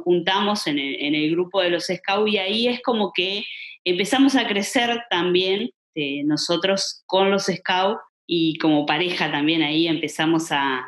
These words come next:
no, nos conocimos ahí. A pesar de que somos de Colonia y todo, yo estaba en Colonia, él estaba en Montevideo, eh, nos encontramos en los Scouts, él se vino de Montevideo, entonces nos encontramos acá, vinimos al grupo,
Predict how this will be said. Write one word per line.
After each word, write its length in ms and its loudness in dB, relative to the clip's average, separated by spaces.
no, 180 0
nos 220 0
conocimos 560 2
ahí. 400 -2
A 160 -2
pesar 280 -2
de 80 0
que 100 -4
somos 300 0
de 100 2
Colonia 800 2
y 140 -4
todo, 340 2
yo 140 -2
estaba 260 0
en 60 2
Colonia, 400 2
él 60 -2
estaba 260 -2
en 80 0
Montevideo, 720 0
eh, 440 -4
nos 280 -2
encontramos 640 0
en 120 0
los 140 -4
Scouts, 360 -2
él 80 0
se 220 0
vino 340 2
de 120 2
Montevideo, 680 0
entonces 260 -6
nos 200 -2
encontramos 680 0
acá, 560 0
vinimos 440 0
al 140 0
grupo, 460 0